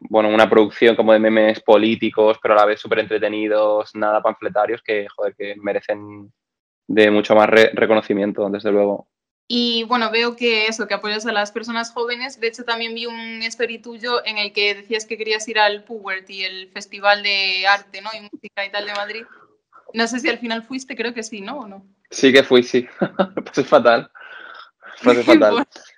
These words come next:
Speaker 1: Pues fui a, fui a ver a pinchar a D J Brava, que es amiga mía. Y, claro, me encontré un panorama de gente como, bueno, yo tengo treinta y tres años,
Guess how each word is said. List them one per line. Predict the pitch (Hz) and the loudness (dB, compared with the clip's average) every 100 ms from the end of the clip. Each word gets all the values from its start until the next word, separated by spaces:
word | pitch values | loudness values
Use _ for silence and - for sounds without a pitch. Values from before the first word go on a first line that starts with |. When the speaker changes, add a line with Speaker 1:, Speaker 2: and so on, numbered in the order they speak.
| _ | _
Speaker 1:
Pues | 120 120 | 4 4
fui | - 123 | 6 8
a, | 123 117 | 8 6
fui | - 117 | 0 0
a | 120 | 2
ver | 123 127 | 4 2
a | 123 | 0
pinchar | 120 110 117 | -4 -6 -2
a | 117 117 113 110 107 | 0 0 0 -2 -4
D | 110 | -6
J | 120 | -4
Brava, | 110 113 110 104 | 0 2 2 -2
que | |
es | 107 _ - | -8 _ -16
amiga | 113 107 107 | -10 -8 -6
mía. | 113 113 107 110 - _ _ 98 98 | -4 -4 -4 -6 -12 _ _ -12 -12
Y, | - 104 95 | -8 -6 0
claro, | 104 104 | 2 2
me | 104 | 2
encontré | 95 95 101 | -4 -4 -2
un | |
panorama | 101 107 104 107 | 2 4 4 4
de | 104 | 4
gente | 104 104 110 | 2 -6 -4
como, | 107 104 101 95 | -4 -4 -6 -4
bueno, | 95 104 | -2 -2
yo | 101 | -2
tengo | 107 | -6
treinta | 110 110 101 | -6 -4 -4
y | |
tres | 98 110 113 - | -2 -2 -2 -4
años, | 104 104 98 98 - | -2 -2 -6 -16 -20